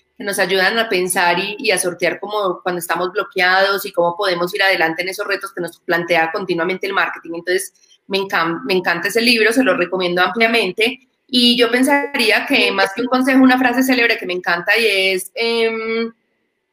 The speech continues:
em, sin acti-, la actitud no lo es todo, pero sin actitud no hay nada. <laughs> Entonces, es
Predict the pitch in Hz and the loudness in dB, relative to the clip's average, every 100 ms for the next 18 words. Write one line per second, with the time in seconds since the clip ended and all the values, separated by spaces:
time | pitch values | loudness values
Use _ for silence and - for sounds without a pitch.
0 | - _ _ _ _ _ - 202 202 196 | -20 _ _ _ _ _ -6 -2 0 0
1 | 190 190 190 - - _ _ _ - 254 | -2 -2 -6 -8 -20 _ _ _ -2 2
2 | 240 233 254 - - 202 - 233 226 262 | 2 0 -4 -6 -12 -14 -4 -4 2 2
3 | 247 226 262 285 269 330 320 302 233 226 | 4 4 4 4 4 2 2 2 0 0
4 | 202 - 202 180 190 208 185 156 156 - | -2 -4 -8 -4 -2 0 0 -2 -6 -12
5 | - - 190 - 220 214 - - - 269 | -20 -14 -8 -6 -4 -8 -10 -14 -14 -10
6 | 240 220 226 220 220 233 254 262 | -4 -2 2 0 2 2 2 0